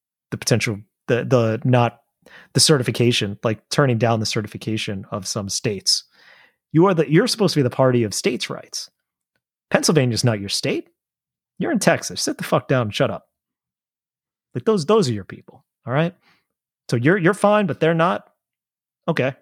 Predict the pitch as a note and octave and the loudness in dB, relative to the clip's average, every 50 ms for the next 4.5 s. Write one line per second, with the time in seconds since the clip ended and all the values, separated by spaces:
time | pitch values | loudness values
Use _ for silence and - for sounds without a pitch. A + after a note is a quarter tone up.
0 | _ _ - D3+ A2 F#2 E2+ _ _ _ _ _ _ _ _ _ _ _ _ _ | _ _ -4 -4 -4 -4 -8 _ _ _ _ _ _ _ _ _ _ _ _ _
1 | _ _ _ _ _ _ _ _ - D#3+ A#2 - - _ _ _ _ _ _ _ | _ _ _ _ _ _ _ _ -2 -2 -2 -2 -10 _ _ _ _ _ _ _
2 | _ D#3+ C#3+ - D#3+ C3+ A#2+ G#2+ A#2+ G#2+ G2 F2+ - A#2+ - - _ _ _ _ | _ 0 0 2 2 0 0 0 -4 -6 -6 -8 -12 -16 -18 -18 _ _ _ _
3 | _ _ _ _ _ _ _ _ _ _ - D3+ C#3 C3 - C3+ B2+ A2 G2+ G2 | _ _ _ _ _ _ _ _ _ _ 2 2 2 4 2 0 0 0 -2 -6
4 | F#2 - F#2+ E2+ D#2+ E2 - F#2 - | -10 -12 -14 -16 -16 -18 -20 -20 -20